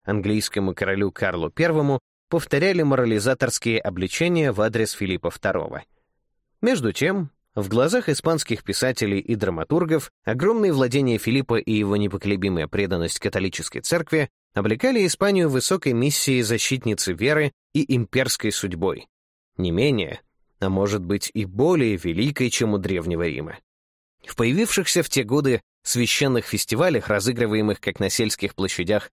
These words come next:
так и в королевских дворцах, отождествление Испании с триумфом католичества показывалось через поклонение святому причастию.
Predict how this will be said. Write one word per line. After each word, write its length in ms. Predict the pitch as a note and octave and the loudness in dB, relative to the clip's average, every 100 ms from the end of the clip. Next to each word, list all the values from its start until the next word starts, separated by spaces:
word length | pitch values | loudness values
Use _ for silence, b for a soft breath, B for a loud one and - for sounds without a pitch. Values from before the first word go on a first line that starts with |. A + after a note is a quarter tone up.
| _ | _
так 180 | - - | -4 -2
и 60 | |
в 40 | F#2 | -4
королевских 540 | F#2+ F#2+ F2 - F2 | -2 0 0 -4 -6
дворцах, 520 | F2+ E2+ - F3+ - - _ _ | -2 -4 0 -2 -2 -10 _ _
отождествление 920 | A2+ C3+ A2 A#2 - A#3 A#3+ F3+ C#3 | -2 0 0 0 0 2 2 2 0
Испании 480 | B2 - D#3+ D3+ B2 | -2 0 0 2 0
с 80 | G#2+ | 0
триумфом 500 | A#2 C3 C#3 A#2 G#2 | 0 0 0 0 -2
католичества 600 | G2+ G#2 F#3 G#3+ - D#3+ | -2 0 0 -2 0 0
показывалось 640 | F#3+ - G3+ F#3 F3 D#3 | 0 0 0 2 2 2
через 340 | - D#3+ C#3+ | 0 0 0
поклонение 600 | - A2+ A2 A2+ E3 D#3+ D3+ | -2 -2 0 2 2 2 0
святому 420 | - G#2 A2 G#2 | 0 0 0 0
причастию. 560 | G2 - - - - | -2 -4 -4 -6 -12